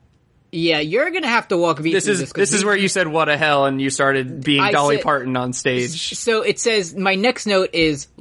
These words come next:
Speaker 1: so here's exactly my notes.
Speaker 2: Uh-huh.
Speaker 1: It's, so it's in quotations. It says, "Life force is a mass." And then my commentary next to it is, "All right, man."
Speaker 2: <laughs>
Speaker 1: And then, uh, under that is, "What a hell." So this is, I think, where I started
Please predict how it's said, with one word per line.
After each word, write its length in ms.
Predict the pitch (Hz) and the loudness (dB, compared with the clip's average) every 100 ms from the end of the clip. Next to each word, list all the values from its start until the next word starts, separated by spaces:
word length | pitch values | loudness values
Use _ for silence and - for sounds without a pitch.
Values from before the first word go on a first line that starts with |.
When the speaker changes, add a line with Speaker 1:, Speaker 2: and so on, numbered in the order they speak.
| 135 - 147 | -14 -14 -2
Speaker 1:
so 180 | 196 | 0
here's 320 | 160 196 220 - | 0 0 0 0
exactly 800 | 196 151 165 160 180 170 160 - - | -2 0 0 0 -2 -2 -4 -8 -8
my 260 | 151 147 143 | -2 0 0
notes. 540 | 139 101 - - - | -4 -8 -12 -16 -8
Speaker 2:
Uh-huh. 280 | 170 156 170 - | -2 0 0 -4
Speaker 1:
It's, 340 | 147 - - | -14 -14 -8
so 160 | - 165 | 0 2
it's 180 | 156 - | 2 0
in 160 | 190 202 | -2 0
quotations. 680 | 220 208 180 - 127 113 - | 0 2 0 0 -6 -8 -6
It 100 | 143 | -6
says, 280 | 151 135 - | -4 -6 -6
"Life 300 | 139 156 220 | -2 2 2
force 400 | - 143 117 - | 0 -4 -4 -6
is 160 | - 147 | -6 -2
a 80 | 139 | 0
mass." 560 | 151 139 92 - - - - - _ - | 2 0 -2 -10 -12 -16 -20 -20 _ -4
And 140 | 165 | 0
then 140 | 175 160 | 0 2
my 200 | 165 208 | 0 0
commentary 640 | 208 160 151 156 151 139 | 0 -2 -2 -2 0 0
next 240 | 135 160 - | 0 -2 -2
to 60 | 151 | -6
it 80 | 127 | -4
is, 280 | 123 120 - _ - | -6 -10 -18 _ -2
"All 200 | 220 170 | 2 2
right, 240 | 139 - | 2 0
man." 420 | 135 139 156 180 - _ - | -2 -2 -2 -6 -16 _ -16
Speaker 2:
<laughs> 120 | - - 302 - 294 - | -14 -14 -16 -4 -4 -2
Speaker 1:
And 180 | 302 175 | -4 0
then, 420 | 180 175 170 170 - | -2 0 -2 -4 -4
uh, 320 | 180 170 165 | 0 2 2
under 340 | 185 196 185 180 | 2 2 2 2
that 320 | 185 165 151 | 2 2 2
is, 200 | 160 135 | 0 -2
"What 260 | 135 160 151 | -2 0 0
a 60 | |
hell." 460 | 139 143 120 120 120 _ _ - | 0 -2 -2 -8 -12 _ _ -10
So 160 | - 170 | -4 -2
this 160 | 180 | -2
is, 100 | 160 | -2
I 100 | 175 | -2
think, 220 | 175 165 | 0 -2
where 120 | 160 143 | 0 0
I 80 | 135 | -2
started 460 | 156 135 123 117 | -4 -4 -4 -10